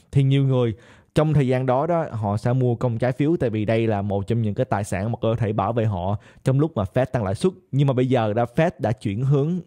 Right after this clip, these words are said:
nói đến việc là khả năng giảm lãi suất rồi. Thì các bạn thấy được là trong vòng ba tháng qua đó,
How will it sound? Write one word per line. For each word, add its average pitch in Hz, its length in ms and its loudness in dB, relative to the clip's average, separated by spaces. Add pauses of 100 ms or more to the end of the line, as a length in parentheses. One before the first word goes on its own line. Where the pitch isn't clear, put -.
(140)
nói 127 260 2
đến 170 100 -2
việc 110 260 -2
là 104 200 0
khả 117 200 -2
năng 120 200 -2
giảm 95 180 -2
lãi 110 80 -2
suất 123 160 -4
rồi. 113 280 0 (320)
Thì 143 100 0
các 147 100 0
bạn 110 160 0
thấy 147 120 -2
được 117 180 0
là 110 120 0
trong 131 260 0
vòng 107 260 0
ba 117 140 2
tháng 143 260 -4
qua 127 220 2
đó, 139 140 0